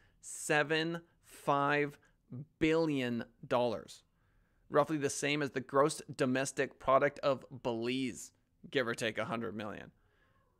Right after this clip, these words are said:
So I'm feeling that sort of dot-com bubble bursting vibe right now. I don't know if you are, but, uh,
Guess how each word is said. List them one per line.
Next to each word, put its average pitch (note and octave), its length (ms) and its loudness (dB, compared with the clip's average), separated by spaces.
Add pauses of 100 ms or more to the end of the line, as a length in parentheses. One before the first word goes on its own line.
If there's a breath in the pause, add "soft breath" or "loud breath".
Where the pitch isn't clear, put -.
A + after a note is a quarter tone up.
So B2 500 4 (1200 soft breath)
I'm D#3 200 2
feeling D#3 400 2
that C3+ 240 2
sort C#3 180 2
of G#2+ 80 -2 (240)
dot-com C#3+ 800 2
bubble C3+ 480 4 (160)
bursting B2 500 0
vibe A2 400 -2
right A2 180 0
now. A2 220 -2
I A#2+ 120 2
don't B2+ 120 -2
know G#2 120 -8
if A#2 100 -10
you C#3 200 2
are, F2+ 260 -6 (520 soft breath)
but, G#2 380 0
uh, G2+ 300 0